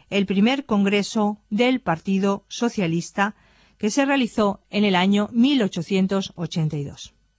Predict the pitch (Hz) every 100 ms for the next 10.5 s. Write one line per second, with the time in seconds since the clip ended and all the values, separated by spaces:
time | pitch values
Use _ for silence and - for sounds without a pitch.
0 | _ _ _ _ _ _ _ 151 156 -
1 | 185 185 185 240 254 285 311 - - -
2 | _ _ - 269 302 226 277 302 285 311
3 | - - 220 302 330 - 202 220 233 302
4 | 403 _ _ _ _ _ 302 302 - 175
5 | - 202 202 262 190 - 220 233 262 -
6 | _ _ - 269 302 - 220 202 185 185
7 | 202 214 _ _ _ _ _ _ _ _
8 | _ _ 180 170 247 294 165 123 160 170
9 | 220 233 247 240 180 175 156 165 151 151
10 | - - 143 - -